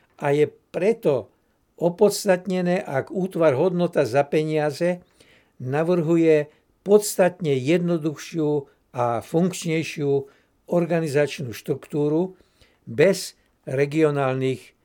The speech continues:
riaditeľstiev. Ale ak už hovoríme o šetrení v riadení a organizačnej štruktúre, musím povedať, že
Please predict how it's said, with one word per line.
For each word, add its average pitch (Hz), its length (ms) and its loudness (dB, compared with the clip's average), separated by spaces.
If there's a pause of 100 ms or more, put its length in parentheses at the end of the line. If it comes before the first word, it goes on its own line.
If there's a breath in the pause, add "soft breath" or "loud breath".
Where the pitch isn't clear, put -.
(220)
riaditeľstiev. 127 960 -2 (240)
Ale 151 160 2
ak 165 240 0
už 175 160 4 (400)
hovoríme 185 560 2
o 139 80 4
šetrení 151 880 0
v 117 80 -8
riadení 139 720 0
a 110 480 -6 (480 soft breath)
organizačnej 151 880 -2
štruktúre, 160 880 0 (480 soft breath)
musím 156 400 -2
povedať, 151 480 2
že 123 240 -2